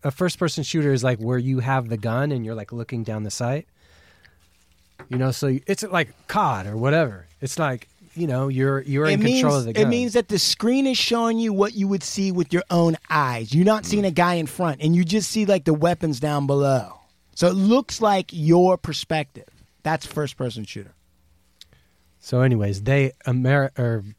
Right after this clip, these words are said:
Speaker 1: America's Army was, uh, a game made by the Army, or they, they, I don't know if they made it, but they hired someone to make it.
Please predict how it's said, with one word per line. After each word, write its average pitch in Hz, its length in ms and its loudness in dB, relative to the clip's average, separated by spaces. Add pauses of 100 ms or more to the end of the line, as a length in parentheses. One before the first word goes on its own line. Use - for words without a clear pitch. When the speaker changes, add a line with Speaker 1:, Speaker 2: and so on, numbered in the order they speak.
(500)
Speaker 1:
America's 120 460 -2
Army 123 280 0
was, 107 520 -4 (440)
uh, 101 580 -8 (220)
a 120 100 -4
game 113 540 0
made 110 280 -2
by 98 160 -6
the 92 80 -10
Army, 98 400 -12 (200)
or 143 140 -2
they, 156 120 -6 (280)
they, 214 160 4
I 156 180 0
don't 160 140 2
know 143 80 0
if 110 60 -8
they 120 140 -2
made 120 220 0
it, 117 100 -4
but 110 100 -4
they 127 80 0
hired 131 380 0
someone 107 300 -2
to 98 60 -8
make 101 280 -6
it. 95 120 -16